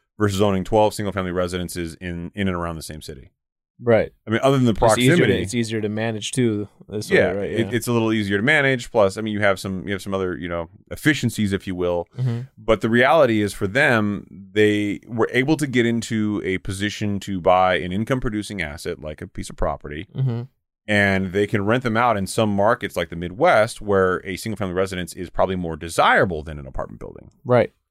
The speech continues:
Speaker 2: Oh yeah, and if you, and if you really think about it, right, like, with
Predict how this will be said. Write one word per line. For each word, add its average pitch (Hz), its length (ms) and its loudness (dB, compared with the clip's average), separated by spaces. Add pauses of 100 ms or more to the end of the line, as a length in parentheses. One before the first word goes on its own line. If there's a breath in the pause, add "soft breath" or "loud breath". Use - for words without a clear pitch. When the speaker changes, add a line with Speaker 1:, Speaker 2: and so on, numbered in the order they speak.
(100)
Speaker 2:
Oh 135 100 4
yeah, 160 260 6
and 123 180 0
if 127 160 2
you, 131 140 -8
and 127 140 -2
if 117 100 -4
you 117 80 -6
really 117 160 0
think 143 220 0
about 104 240 2
it, 104 40 -4
right, 110 340 0
like, 101 340 -6 (440)
with 107 420 2